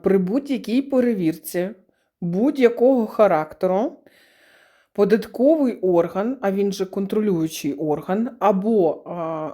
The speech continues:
банківський, е, заклад, який і так побачить вашу виписку по банку, завжди у вас витребовуватиме виписку по банку, де буде вказано, звідки ви отримали кошти як фоп.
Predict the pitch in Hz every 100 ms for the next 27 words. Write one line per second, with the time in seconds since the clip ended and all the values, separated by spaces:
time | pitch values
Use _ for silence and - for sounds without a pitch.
0 | - 156 165 190 220 226 202 185 - 170
1 | 165 151 151 160 151 143 - - 170 180
2 | 151 233 311 - 240 233 240 220 220 226
3 | 175 - - 175 156 131 - - 151 131
4 | - 160 165 160 - 147 - 190 285 370
5 | 349 320 - - - - _ _ _ _
6 | - 202 202 277 381 - 302 214 220 240
7 | 240 208 196 185 180 247 330 302 285 262
8 | 240 233 180 208 254 247 - - 190 180
9 | 165 190 233 302 302 214 220 190 208 185
10 | - 220 226 277 277 254 233 214 208 254
11 | 226 262 294 - 330 247 208 208 285 523
12 | - 220 214 220 247 226 190 190 226 320
13 | 349 - 196 220 277 - 180 147